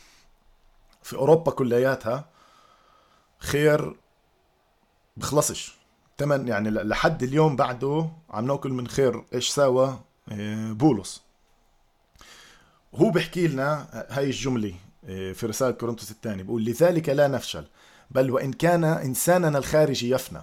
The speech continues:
هذا الجسم بتعب وبفنى، بس الداخل يتجدد يوم فيوم. "لأن خفة ضيقتنا الوقتية"،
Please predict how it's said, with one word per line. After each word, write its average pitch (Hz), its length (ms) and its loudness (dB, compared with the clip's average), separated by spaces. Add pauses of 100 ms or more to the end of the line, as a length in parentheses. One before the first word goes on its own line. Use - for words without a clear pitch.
(180)
هذا 127 220 -2
الجسم 120 540 -8 (100)
بتعب 87 600 -10 (120)
وبفنى، 107 500 -6 (400)
بس 104 280 -6
الداخل 147 600 2
يتجدد 120 800 -4
يوم 135 260 -2
فيوم. 107 420 -8 (1000)
"لأن 123 220 0
خفة 160 340 -2
ضيقتنا 123 540 -2
الوقتية"، 117 680 -4